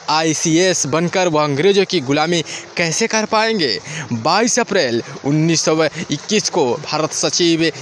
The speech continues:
ई एस मॉन्टेग्यू को आईसीएस से त्याग पत्र देने का पत्र लिखा। एक पत्र देशबंधु चित्तरंजन दास को लिखा, किंतु अपनी मां प्रभावती का यह पत्र मिलते ही कि पिता,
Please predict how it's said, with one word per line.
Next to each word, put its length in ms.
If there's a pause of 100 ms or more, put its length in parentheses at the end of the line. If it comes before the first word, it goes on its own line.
(140)
ई 180 (120)
एस 440 (220)
मॉन्टेग्यू 640
को 280 (560)
आईसीएस 500
से 460 (340)
त्याग 320
पत्र 180
देने 280
का 260 (320)
पत्र 220
लिखा। 460 (360)
एक 160 (100)
पत्र 180
देशबंधु 540
चित्तरंजन 680 (280)
दास 480
को 140
लिखा, 340
किंतु 440 (200)
अपनी 320
मां 260
प्रभावती 580
का 120
यह 220 (120)
पत्र 220
मिलते 380
ही 120
कि 260 (380)
पिता, 420